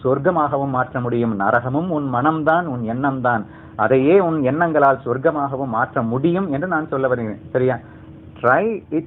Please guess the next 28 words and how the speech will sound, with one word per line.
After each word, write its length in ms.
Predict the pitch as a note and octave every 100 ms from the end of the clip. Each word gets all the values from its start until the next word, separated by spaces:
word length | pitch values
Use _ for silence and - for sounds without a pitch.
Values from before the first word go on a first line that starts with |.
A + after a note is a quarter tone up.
| -
possible, 340 | C#3 B2+ A#2+
whichever 340 | C3 F3+ E3+ E3
is 20 |
possible. 380 | D#3+ D3 D3+ F#3 - - -
okay, 300 | D3 C#3 A2 - -
அதை 200 | - -
try 180 | C#3 D3
பண்ணி 200 | D3+ D#3+
பாருங்க, 320 | D#3 D3+ D#3+
இதை 140 | E3+ D3+
try 160 | C#3+
பண்ணி 220 | D3 D3 C#3+
பாருங்க. 360 | B2 A#2 A#2 - - - -
But 140 | C3 B2 -
if 40 |
it 180 | F3 -
is 200 | G#3 G#3
working 320 | E3+ D#3+ G3+ G3
out 200 | C#3+ F#3 F3
அப்படின்னு 340 | D3 D3+ E3
சொன்னா, 380 | D#3 B2+ B2 C#3 -
you 40 |
can 300 | D#3 F3+ E3 -
very 180 | D3+ E3+ D#3+
strong 200 | - E3+ F3
hold 160 | F3 C#3+
on 120 |
it. 100 | A2